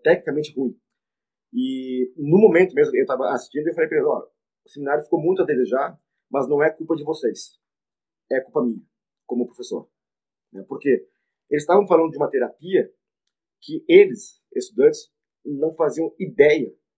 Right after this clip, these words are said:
do funcionamento do sistema fisiológico por trás dessa terapia. Isso é culpa minha como docente, não é culpa deles. Né? É culpa minha de estar numa instituição de ensino, numa faculdade, ah,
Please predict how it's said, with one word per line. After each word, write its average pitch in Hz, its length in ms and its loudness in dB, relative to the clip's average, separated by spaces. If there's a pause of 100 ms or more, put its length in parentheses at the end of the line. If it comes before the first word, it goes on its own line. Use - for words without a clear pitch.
(300)
do 127 80 -20
funcionamento 143 760 -6
do 143 120 -8
sistema 196 540 2
fisiológico 151 560 0
por 160 140 -18
trás 151 300 0
dessa 127 380 -6
terapia. - 400 -10 (120)
Isso 117 120 -18
é - 40 -18
culpa 185 200 -6
minha 165 260 -4
como 156 220 -8
docente, - 420 -8
não 104 80 -20
é - 40 -20
culpa - 220 -12
deles. - 300 -14 (580)
Né? 90 140 -16 (100)
É - 60 -10
culpa 120 220 -4
minha 143 240 0
de 135 340 -6 (260)
estar 135 360 -2
numa 139 280 -2
instituição 127 460 -4
de 123 260 -4 (140)
ensino, 175 460 -4 (540)
numa 120 200 -4
faculdade, 123 640 2
ah, 120 360 -2